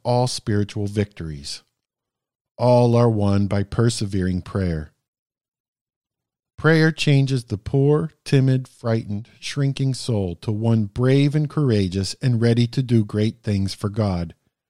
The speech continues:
Without prayer, we are sure to fail.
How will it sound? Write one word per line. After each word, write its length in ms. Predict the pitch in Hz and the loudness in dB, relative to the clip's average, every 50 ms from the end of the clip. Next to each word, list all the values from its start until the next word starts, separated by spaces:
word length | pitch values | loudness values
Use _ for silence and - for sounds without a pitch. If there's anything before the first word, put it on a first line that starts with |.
| _ _ _ _ _ _ _ _ _ _ _ _ _ | _ _ _ _ _ _ _ _ _ _ _ _ _
Without 480 | - 120 117 123 127 131 147 - - | -4 -4 0 0 0 0 0 -2 -6
prayer, 500 | - - 107 104 98 95 95 95 101 - _ _ _ _ _ _ | -6 -6 -4 -2 -2 -2 -4 -4 -6 -10 _ _ _ _ _ _
we 140 | 123 117 117 | -2 2 2
are 100 | 113 110 | 2 2
sure 300 | - - 120 107 101 95 | 0 -2 0 0 0 0
to 80 | 98 | 0
fail. 460 | 90 - 117 110 98 90 82 78 82 | -2 -2 -2 -2 0 -2 -4 -6 -10